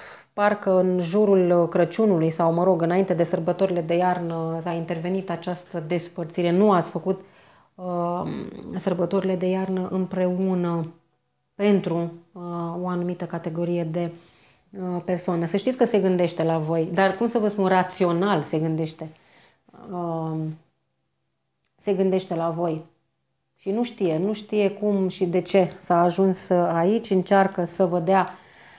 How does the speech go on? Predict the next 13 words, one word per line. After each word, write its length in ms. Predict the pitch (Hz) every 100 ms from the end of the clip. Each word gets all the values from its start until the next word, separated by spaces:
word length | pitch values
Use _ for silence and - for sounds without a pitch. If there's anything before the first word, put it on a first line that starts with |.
| - -
uh, 580 | 190 185 185 185 196 -
o 160 | 190
veste 360 | 185 226 233 196
sau, 400 | 190 185 185 185
uh, 60 |
a 240 | 180 180 196
încercat 420 | 196 196 190 208
să 100 | 208
vă 140 | 175
scrie, 440 | 170 - 165 165 165
a 60 | 180
încercat 540 | 185 185 180 185 202
să 280 | 196 - 190